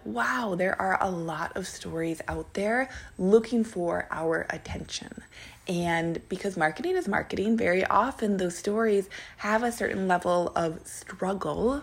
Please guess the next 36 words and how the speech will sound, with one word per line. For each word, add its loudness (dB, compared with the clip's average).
associated 2
with -4
them -4
or 0
a -2
certain -2
level 2
of -4
emotional -2
intensity -2
associated 2
with -8
them, -6
right? 4
They're -4
pushing 0
you 6
or 8
they're 4
pulling -2
you, -4
push, 4
pull, -2
push, -4
pull, 2
because 4
that's, 4
from -2
a 4
marketing 4
standpoint, 0
how 4
people 0
get 4
your 12
attention. 0